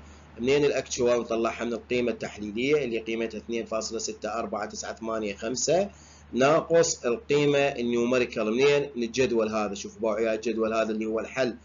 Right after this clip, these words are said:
اللي احنا طلعناه. ايش قد قيمة واي؟ هي اثنين فاصلة ستة ثلاثة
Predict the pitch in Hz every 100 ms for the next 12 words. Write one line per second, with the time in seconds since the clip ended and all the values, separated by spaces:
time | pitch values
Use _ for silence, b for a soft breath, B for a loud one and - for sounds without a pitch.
0 | B B - 113 113 110 113 107 104 104
1 | 107 110 113 131 - 131 127 123 120 117
2 | 117 117 110 113 113 110 113 - 107 107
3 | - 107 - 110 117 139 - 160 214